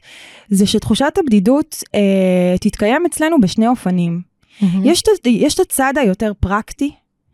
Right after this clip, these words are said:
Speaker 1: שאם אני מגדל כלב שקשה לו להיות לבד, אז פתאום אני מוצאת עצמי פחות ופחות יוצא,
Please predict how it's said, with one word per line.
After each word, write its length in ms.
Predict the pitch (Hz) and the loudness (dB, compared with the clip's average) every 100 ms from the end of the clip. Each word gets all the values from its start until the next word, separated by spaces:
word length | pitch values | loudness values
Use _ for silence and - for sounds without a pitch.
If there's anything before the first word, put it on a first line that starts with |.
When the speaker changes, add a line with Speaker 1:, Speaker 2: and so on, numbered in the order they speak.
| _ _ _ | _ _ _
Speaker 1:
שאם 1120 | - - 208 190 190 185 185 180 - 220 226 | -6 0 2 2 2 2 0 0 0 2 2
אני 120 | 220 | 2
מגדל 360 | 208 196 196 196 | 0 0 -2 -4
כלב 260 | - 190 190 | -2 -4 -4
שקשה 400 | 202 196 - 185 | -8 -6 -2 0
לו 100 | 185 | 0
להיות 260 | 180 185 | -4 -8
לבד, 360 | 180 160 185 196 | -8 -2 0 0
אז 120 | 196 | -4
פתאום 340 | - 196 190 190 | -4 -2 0 0
אני 180 | 190 185 | 0 0
מוצאת 340 | 190 214 - | -2 -4 -6
עצמי 320 | - 196 190 185 | -4 -4 -2 -4
פחות 240 | 175 180 | -4 -4
ופחות 340 | 196 - 196 175 | -4 -8 -10 -10
יוצא, 320 | - - | -6 -2